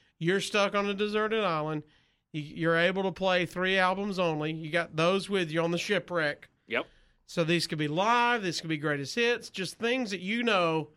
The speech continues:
Speaker 1: these will never get old for me.
Speaker 2: So I'm gonna start out, and, uh, like, immediately I'm gonna throw out the "What the fuck is wrong with you?"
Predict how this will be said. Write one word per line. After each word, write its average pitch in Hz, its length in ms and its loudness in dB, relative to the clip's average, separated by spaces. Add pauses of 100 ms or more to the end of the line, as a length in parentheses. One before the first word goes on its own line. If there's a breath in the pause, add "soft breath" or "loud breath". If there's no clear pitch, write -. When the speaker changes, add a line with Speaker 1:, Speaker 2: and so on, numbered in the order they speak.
Speaker 1:
these 180 160 0
will 170 80 2
never 165 300 2
get 156 160 -2
old 131 260 -6
for 131 100 -18
me. 147 120 -16 (840 loud breath)
Speaker 2:
So 135 120 0
I'm 156 60 4
gonna 185 140 2
start 170 340 2
out, 151 340 2 (540)
and, 117 280 0
uh, 113 380 -8
like, 120 160 0
immediately 127 500 0
I'm 117 100 -2
gonna 113 120 -2
throw 117 360 -2
out 107 120 -2
the 104 80 -6
"What - 220 -12
the - 80 -18
fuck - 460 -14
is 113 120 -10
wrong 107 220 -8
with 95 180 -14
you?" 87 200 -10